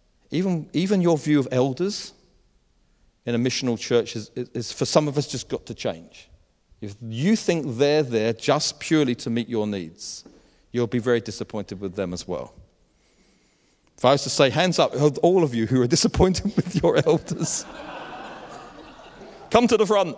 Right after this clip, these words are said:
you know. Fundamentally, the job of those who lead us under the commission of God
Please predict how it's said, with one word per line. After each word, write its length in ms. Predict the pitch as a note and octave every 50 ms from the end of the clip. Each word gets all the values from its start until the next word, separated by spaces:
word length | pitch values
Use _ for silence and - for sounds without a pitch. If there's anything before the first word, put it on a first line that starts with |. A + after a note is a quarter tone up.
| - - -
you 60 | C#3+
know. 220 | C#3+ C#3 A#2+ G#2 - - - - - - - - - - - - - - - - - - - - - - - - - - - - - - - - - - - - - - - - - - - - - - - - A#3+ B3 C4+ - - - - C#4 - - - - - - - _ _ _ _ _ _ _
Fundamentally, 920 | - - - - D#4+ E4 C#4 G#3 E3+ E3 F3+ G#3+ A3 - D3 A#2+ A#2 G2+ G#2+ - - - _ -
the 80 | C3
job 280 | B2 - F#3+ G#3+ G#3 D#3
of 120 | B2+ G#2+
those 380 | - C3 C3 C3+ B2+ - - -
who 220 | A#2+ G#2+ F#2+ F#2 - - -
lead 300 | A2 G#2 A#2 B2 A2 G#2+
us 200 | G2+ G2 - -
under 540 | - A2 A#2+ C3+ D3 C#3+ A2+ G#2 F#2+ G2+ G#2 - - _ _ _ _ _ _ _
the 160 | - G#2+ G2 - - - - -
commission 480 | - - A#2+ A2 A2+ - - - G#2+ G2
of 120 | F#2+ F#2
God 360 | - B2 A2 F2+ F2 F#2+ -